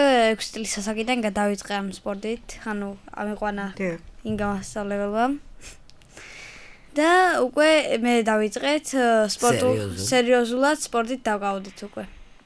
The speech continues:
Speaker 2: და რამდენი საათი მეცადინეობდა? რა არის ეს სერიოზული სპორტით დაკავება? რა სჭირდება ამ სპორტს? რა
Speaker 3: რეპს
Speaker 2: შრომა არის?
Speaker 1: ძალიან
Speaker 3: გადიხარ.
Speaker 1: დიდი შრომა სჭირდება პირველ რიგში,
Speaker 3: საათობრივად.
Speaker 1: მობილიზება.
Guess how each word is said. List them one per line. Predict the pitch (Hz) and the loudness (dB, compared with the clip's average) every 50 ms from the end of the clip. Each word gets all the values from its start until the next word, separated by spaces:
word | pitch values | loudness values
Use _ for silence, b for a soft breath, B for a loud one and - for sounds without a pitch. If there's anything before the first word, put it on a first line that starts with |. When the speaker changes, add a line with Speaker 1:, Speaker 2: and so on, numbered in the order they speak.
| _ - - | _ -20 -20
Speaker 2:
და | - - 302 302 | -12 -8 -4 -2
რამდენი | 285 269 262 262 269 277 269 269 269 262 | 0 0 0 2 0 0 0 0 0 -2
საათი | 247 - - 175 202 196 196 - 202 | -2 -4 -4 -4 -4 -4 -4 -4 -4
მეცადინეობდა? | 185 175 170 175 - 160 - - 151 147 151 156 156 151 160 175 185 185 220 240 240 | -2 -4 -4 -6 -8 -10 -10 -8 -8 -8 -8 -8 -8 -8 -8 -8 -6 -6 -4 -4 -2
რა | 196 180 175 175 | -2 -2 -2 -2
არის | 175 175 170 151 151 | -2 -2 -4 -6 -6
ეს | 160 - | -8 -8
სერიოზული | - - 196 190 180 180 175 170 165 170 175 165 170 | -6 -4 -4 -2 0 0 -2 -2 -4 -6 -6 -8 -8
სპორტით | 170 - - 170 170 - 190 180 | -6 -4 -4 -4 -4 -4 -6 -6
დაკავება? | - 170 165 - 170 165 156 156 160 165 185 B B B | -6 -6 -6 -6 -6 -6 -4 -4 -6 -8 -8 B B B
რა | B - 214 | B -2 -2
სჭირდება | 226 214 - - 151 233 196 180 175 151 151 170 160 | -2 -2 -4 -4 -4 -4 -4 -4 -6 -6 -6 -6 -6
ამ | 160 165 160 160 | -6 -6 -6 -6
სპორტს? | 156 - - - - - - - - | -8 -10 -10 -10 -8 -10 -8 -8 -8
რა | - 170 - | -6 -2 0
Speaker 3:
რეპს | - - - | 0 2 2
Speaker 2:
შრომა | - 196 196 180 175 160 156 | 2 2 0 -2 -2 -4 -6
არის? | 151 165 240 233 - | -6 -4 -4 -2 2
Speaker 1:
ძალიან | - 247 240 247 254 254 247 | 2 4 4 6 4 4 4
Speaker 3:
გადიხარ. | 240 214 | 4 2
Speaker 1:
დიდი | 233 214 214 226 | 2 2 2 2
შრომა | - - 233 220 220 220 220 214 | 2 2 4 4 4 4 4 2
სჭირდება | 202 - - 214 202 208 208 208 214 214 | 2 0 -4 -4 -2 0 2 4 4 2
პირველ | 214 - 226 214 208 208 202 202 | 2 2 0 0 2 2 2 2
რიგში, | 202 202 202 196 - - 247 | 0 0 -2 -6 -4 -2 0
Speaker 3:
საათობრივად. | 247 240 226 | 2 4 4
Speaker 1:
მობილიზება. | 220 214 196 233 226 202 214 220 202 196 202 214 214 202 214 220 220 | 4 4 4 4 4 4 4 2 2 2 0 0 0 2 2 2 2